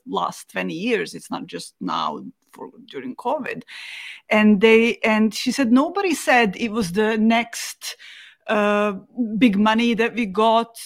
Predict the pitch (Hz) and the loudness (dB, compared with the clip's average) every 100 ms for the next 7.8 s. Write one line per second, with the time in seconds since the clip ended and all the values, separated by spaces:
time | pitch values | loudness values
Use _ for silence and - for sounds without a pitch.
0 | - 226 196 190 208 180 196 208 208 214 | -12 -10 -10 -8 -8 -6 -4 -2 -2 -4
1 | - - - - - 220 202 - 214 202 | -10 -16 -16 -16 -10 -8 -6 -6 -8 -6
2 | 214 180 220 214 196 185 185 - _ 233 | -6 -6 -6 -6 -6 -8 -8 -10 _ -12
3 | - 233 247 247 233 - 220 - 214 160 | -2 4 6 4 2 -6 -12 -8 -10 -6
4 | 226 202 185 180 220 214 - 196 247 262 | -6 -6 -8 -2 -2 -2 -8 -10 -4 -4
5 | 190 180 208 - 233 262 247 247 240 - | -4 -6 -8 -6 -6 -6 -6 -8 -10 -8
6 | 277 190 185 185 _ - - - _ _ | -4 -4 -4 -10 _ -20 -20 -20 _ _
7 | 254 - - 254 - 233 226 | -6 -4 -2 -2 4 4 4